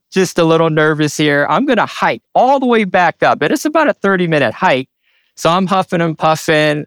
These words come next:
I, I told, uh, Andrew, uh, the, the drone tech, I said, "If they call for me," I, I looked at the weather app. It was still just raining. I said, "If they call for me, hit me on the comms and I'll get down,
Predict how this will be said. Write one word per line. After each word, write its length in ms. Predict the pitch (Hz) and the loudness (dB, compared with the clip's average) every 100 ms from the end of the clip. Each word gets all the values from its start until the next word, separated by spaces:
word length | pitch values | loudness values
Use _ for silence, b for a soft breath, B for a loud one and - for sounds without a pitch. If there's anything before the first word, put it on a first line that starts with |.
| - | -6
I, 220 | 139 131 | -4 -2
I 160 | 135 139 | -2 -4
told, 560 | - 151 151 147 139 | -2 -2 0 -2 -2
uh, 160 | 131 123 143 | 0 0 0
Andrew, 760 | 147 151 135 139 131 127 127 - _ _ _ _ - | 0 0 0 0 0 0 -4 -12 _ _ _ _ -2
uh, 260 | 120 110 110 | 0 2 0
the, 480 | 127 123 117 113 113 _ _ _ | 0 2 4 2 -2 _ _ _
the 100 | 131 | -4
drone 400 | 110 143 220 214 | 0 2 2 0
tech, 320 | - 151 127 - _ _ _ - | -2 0 0 -2 _ _ _ -2
I 140 | 135 | -2
said, 320 | 139 151 139 123 | 0 -2 -2 -2
"If 180 | 131 - | -4 0
they 180 | 147 | 0
call 440 | 143 - 180 208 247 | -2 -4 0 0 -2
for 340 | - 175 151 | -4 -2 0
me," 340 | 127 123 151 175 | 0 0 -2 -2
I, 220 | 127 123 127 | -4 -2 -2
I 20 | |
looked 260 | 131 151 | -2 -2
at 120 | 175 - | -2 0
the 80 | |
weather 340 | 160 151 147 139 | 2 2 2 2
app. 300 | 135 135 131 | 2 0 0
It 80 | 123 | 0
was 140 | 117 | -2
still 300 | - 156 156 | -4 0 0
just 280 | 139 120 - | 0 -4 -2
raining. 460 | 127 135 131 131 127 | -2 0 0 0 0
I 100 | 117 | -2
said, 180 | - 120 | -2 -2
"If 60 | - | -2
they 120 | 113 | -4
call 320 | - 156 165 | -2 -2 0
for 220 | 151 165 | -2 -4
me, 260 | 160 165 156 _ _ _ | -2 -2 -6 _ _ _
hit 200 | 165 175 | -4 0
me 140 | 165 | 2
on 140 | 156 | 2
the 80 | 156 | 0
comms 540 | - 143 135 135 139 - | 0 -2 0 -2 -4 -2
and 80 | 113 | -2
I'll 80 | 117 | -2
get 240 | 123 110 | -4 -2
down, 480 | 117 113 107 113 | 0 0 0 -4